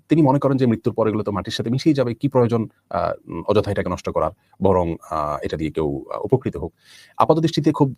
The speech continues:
আহ, চমৎকার একটা দৃষ্টিভঙ্গি এটি, মূলত এটি অন্তঃসার শূন্য। আহ, আল্লাহ রাব্বুল আলামিন কোরআনে হাকিমে বলেছেন, "ওয়া মিন ওয়ারাইহিম বারযাখুন ইলা ইয়াউমি ইউবআসুন", আও, আহ, ইলা, আম, আহ, আখিরিল আয়া। যার অর্থ হলো যে মানুষের মৃত্যুর পর একটা বিশেষ জগৎ বা বিশেষ একটা জীবন থাকবে, যেটাকে বারজাখি জীবন বলা হয়,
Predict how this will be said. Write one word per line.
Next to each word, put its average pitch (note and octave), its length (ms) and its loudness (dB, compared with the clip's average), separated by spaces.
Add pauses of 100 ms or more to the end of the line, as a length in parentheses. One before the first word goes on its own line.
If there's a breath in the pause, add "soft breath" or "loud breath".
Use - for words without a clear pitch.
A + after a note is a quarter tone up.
আহ, F#2 220 0
চমৎকার A2 340 0
একটা F2 360 0 (160)
দৃষ্টিভঙ্গি F2 500 -2
এটি, - 180 -8 (280)
মূলত G2 240 0
এটি G#2+ 120 -2
অন্তঃসার - 360 -4
শূন্য। - 280 -10 (560 loud breath)
আহ, E2+ 100 -4
আল্লাহ D#2 300 2
রাব্বুল B2 180 4
আলামিন C#3 220 4
কোরআনে A2 220 2
হাকিমে F2 240 -2
বলেছেন, A2 360 0
"ওয়া G2+ 120 2
মিন G2 100 0
ওয়ারাইহিম G2+ 400 2
বারযাখুন B2 420 -2
ইলা A2 200 -6
ইয়াউমি D2 220 -4
ইউবআসুন", - 460 -8
আও, E2 340 -6
আহ, - 160 -4
ইলা, F2 280 -4
আম, D#2 160 -10
আহ, - 520 -6
আখিরিল F#2 220 0
আয়া। B1 200 -6 (500 loud breath)
যার A2 120 6
অর্থ B2 160 0
হলো D3 160 2
যে C#3+ 220 2
মানুষের G#2+ 340 0
মৃত্যুর A2+ 440 0
পর D#2 240 2 (440)
একটা A2+ 520 0
বিশেষ - 640 2 (240)
জগৎ G#2 380 6
বা G#2 100 4
বিশেষ F2+ 360 -2
একটা - 320 -4
জীবন G#2 300 4
থাকবে, B2 240 -2
যেটাকে F#2+ 240 -4
বারজাখি F2 340 2
জীবন B2+ 220 4
বলা A#2+ 160 2
হয়, C#3+ 140 4